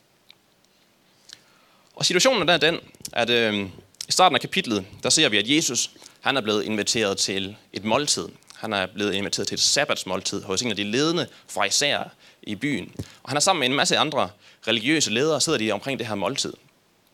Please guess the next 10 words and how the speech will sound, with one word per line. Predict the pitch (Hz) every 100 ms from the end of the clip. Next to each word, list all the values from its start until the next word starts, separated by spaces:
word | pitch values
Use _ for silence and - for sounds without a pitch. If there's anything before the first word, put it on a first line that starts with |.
| _ _ _ _ - - - - - _ -
Og, | 110 110
øh, |
som | 110 127
de | 143
her | 160 113 92 90 - _ _ _ _ _ _ _ _ _ _ - _ _ _
farisæere | 101 98 156 127 87
hurtigt | 127 143 117
fandt | 107
ud | 151
af, | 110 107